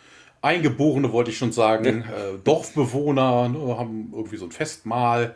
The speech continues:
Speaker 1: aufgefahren und, äh, die Älteste,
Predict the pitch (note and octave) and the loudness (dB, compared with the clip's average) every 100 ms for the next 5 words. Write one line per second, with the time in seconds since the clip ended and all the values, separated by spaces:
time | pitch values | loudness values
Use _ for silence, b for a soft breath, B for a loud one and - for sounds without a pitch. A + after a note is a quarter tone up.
0 | - G#2 - - A#2 A#2 A2+ A2+ A2+ A2 | -6 -8 -6 -10 -8 -2 -2 -2 -2 -4
1 | - F2+ E2+ - F2+ E2 E2+ - G2 F2+ | -8 -12 -16 -12 -10 -10 -12 -14 -10 -6
2 | A2+ B2 A#2+ - A2+ A2 | -6 -4 -6 -2 0 -2